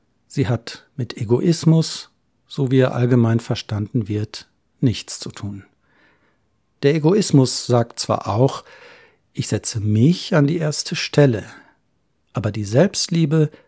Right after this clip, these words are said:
tut dies aus rein vernünftigen Gründen, wie ich bereits gesagt hatte. Über den Egoismus später etwas mehr. Klar ist, nur wenn es dir gut geht, kannst du auch für andere voll da sein.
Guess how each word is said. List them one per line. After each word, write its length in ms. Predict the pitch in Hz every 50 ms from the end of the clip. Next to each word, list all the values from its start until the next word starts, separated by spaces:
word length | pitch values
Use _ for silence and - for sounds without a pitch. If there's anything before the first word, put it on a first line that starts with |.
| _ _ _ _
tut 200 | - 151 - -
dies 180 | 180 - -
aus 300 | - 165 143 - - -
rein 280 | 107 104 110 113 123 131
vernünftigen 800 | - - 170 165 170 165 165 156 143 - - - 117 104 117 104
Gründen, 500 | - - 117 107 101 92 - 101 95 92
wie 60 | 110
ich 140 | - - -
bereits 400 | - - - 98 - - - -
gesagt 500 | - 120 - 110 92 - - - - -
hatte. 300 | 120 - - - 127 117 - _ _ _ _ _ _ _ _ _ _ _ _ _ _ - - - - - - - _ _
Über 160 | - 131 135
den 340 | 117 123 123 120 117 120 139
Egoismus 1000 | - - 110 110 127 180 180 - - 180 175 180 - - - - - - - _ _
später 440 | - - - - 127 131 127 139 -
etwas 320 | - - - 160 - -
mehr. 280 | 120 104 98 85 - - - _ _ _ _ _ _
Klar 380 | - - 104 90 101 110 -
ist, 380 | 220 190 180 - - - - - _ _ _
nur 420 | 139 131 139 165 175 185 208 - -
wenn 180 | 123 123 135
es 220 | 160 156 - - -
dir 280 | - 143 147 156 160 160 _ _ _
gut 380 | - 180 160 135 - - -
geht, 460 | - 120 113 123 143 - - - - _ _ _ _
kannst 340 | _ - 117 104 - - -
du 80 | 175 165
auch 200 | 113 113 - -
für 180 | - - 139
andere 380 | 113 117 110 107 127 120 135 139
voll 300 | - - - 156 151 151
da 240 | 127 117 104 104 95
sein. 340 | 95 90 90 95 98 98